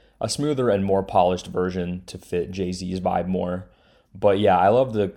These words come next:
the confidence and the self-assuredness from both of them.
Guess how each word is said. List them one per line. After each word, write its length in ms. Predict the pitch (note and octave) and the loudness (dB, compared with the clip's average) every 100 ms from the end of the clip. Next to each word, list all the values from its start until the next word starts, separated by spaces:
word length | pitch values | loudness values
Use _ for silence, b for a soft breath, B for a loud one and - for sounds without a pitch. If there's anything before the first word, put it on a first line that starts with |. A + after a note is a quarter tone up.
| - | -8
the 140 | - F#2+ | -8 -4
confidence 640 | F#2+ G2 G2 G2 G2 F#2+ | -2 0 0 -2 -4 -10
and 260 | - F#2 F2+ | -6 -4 -4
the 60 | |
self-assuredness 880 | F2+ G2 F#2 F2 - F#2 F#2+ F#2+ F#2 | -2 -2 -2 -6 -4 -2 0 -2 -4
from 140 | - F2 | -6 -6
both 280 | F2 F2 | -4 -4
of 60 | F#2+ | -2
them. 320 | F#2 F#2+ G2 | -2 -2 -4